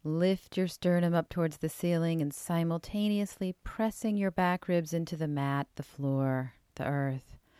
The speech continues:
Exhale just happens. Feel what it feels like to just let go of the breath. And let's combine all three. So inhaling and moving your rib cage up towards your head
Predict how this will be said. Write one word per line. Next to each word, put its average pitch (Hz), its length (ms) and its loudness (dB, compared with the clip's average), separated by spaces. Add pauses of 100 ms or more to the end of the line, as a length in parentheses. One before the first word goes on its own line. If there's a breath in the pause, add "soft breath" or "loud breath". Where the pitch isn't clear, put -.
(540 soft breath)
Exhale 143 520 -2
just 135 260 -10
happens. 139 720 -8
Feel 147 460 0
what 170 120 2
it 175 120 -4
feels 156 380 -4
like 147 220 -4
to 143 100 -12
just 139 240 -12
let 147 180 -8
go 143 400 -6
of 147 80 -10
the 160 100 -12
breath. 135 520 -12 (760 soft breath)
And 160 140 0
let's 143 220 -2
combine 151 500 2
all 165 300 6
three. 185 480 0
So 147 260 -2
inhaling 165 760 2
and 160 120 2
moving 165 360 2
your 147 140 2
rib 196 260 2
cage 170 360 0
up - 180 -2
towards - 320 -2
your 196 140 2
head 196 440 2